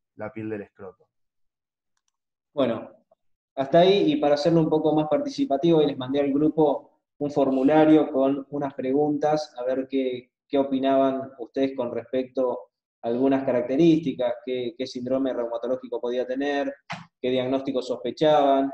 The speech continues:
Speaker 2: ¿sí? Si hube-, qué metodología diagnóstica les parece que es lo que nos va a dar más rédito en el diagnóstico, y finalmente si con estos datos que tienen hasta el momento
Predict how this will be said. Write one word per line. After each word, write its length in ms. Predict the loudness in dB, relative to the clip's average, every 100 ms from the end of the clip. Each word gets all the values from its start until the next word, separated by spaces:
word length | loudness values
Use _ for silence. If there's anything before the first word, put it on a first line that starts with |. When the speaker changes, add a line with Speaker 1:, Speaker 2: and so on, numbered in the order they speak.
| -8
Speaker 2:
¿sí? 360 | -6 -2 -2
Si 180 | -4 -6
hube-, 240 | -2 -2 -4
qué 340 | 0 2 2 0
metodología 600 | -8 -4 -4 -4 -2 0
diagnóstica 580 | 0 0 -4 -4 -6 -6 -6 -10
les 120 | -10
parece 400 | -8 -8 -8 -10
que 280 | -8 -10 -10 _ _ _ -10
es 160 | -10 -4
lo 180 | -4
que 320 | -2 -2 -4 -6
nos 120 | -6
va 80 | -4
a 60 | -2
dar 180 | -2 -4
más 140 | -6
rédito 380 | -2 -2 -2 -6
en 80 | -8
el 100 | -8
diagnóstico, 880 | -6 -4 -6 -4 -4 -2 -2 -4 _ _ -16
y 120 | -12
finalmente 680 | -8 -4 -2 0 0 0 0
si 400 | -2 -6 -8 -10
con 160 | -8 -4
estos 260 | -4 -2 0
datos 300 | 0 0 -6
que 60 |
tienen 260 | -8 -8 -8
hasta 220 | -10 -10
el 60 | -8
momento 680 | -6 -6 -6 -6 -6 -6